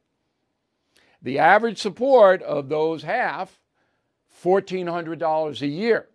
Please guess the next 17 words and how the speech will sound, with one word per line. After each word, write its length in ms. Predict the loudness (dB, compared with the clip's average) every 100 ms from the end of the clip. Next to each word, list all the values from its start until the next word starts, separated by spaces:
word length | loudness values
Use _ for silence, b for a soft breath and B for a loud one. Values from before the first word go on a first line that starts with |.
| _
These 240 | -8 -4
are 100 | 0
adult 520 | 2 2 4 4 2 -6
kids, 560 | -2 0 -2 _ _ _ _ _ _ -18
okay? 420 | -2 2 2 0 _ _ _ _ _ _ _
So 400 | -2 4 4 4
Gen 540 | -4 0 2 4 0 -4
Z, 760 | -6 -2 -2 -2 -4 -6 -10 _ _ _ -4
that's 340 | 0 0 -4
born 420 | -20 -6 -2 -2
between 320 | -4 -8 -6
nineteen 360 | -2 -4 -4 -6
ninety-seven 600 | -4 -4 -6 -4 -4 -4
and 80 | -10
two 120 | -10
thousand 460 | -6 -6 -6 -12 -20
twelve 840 | -12 -4 -2 -2 -4 -12 -14 -18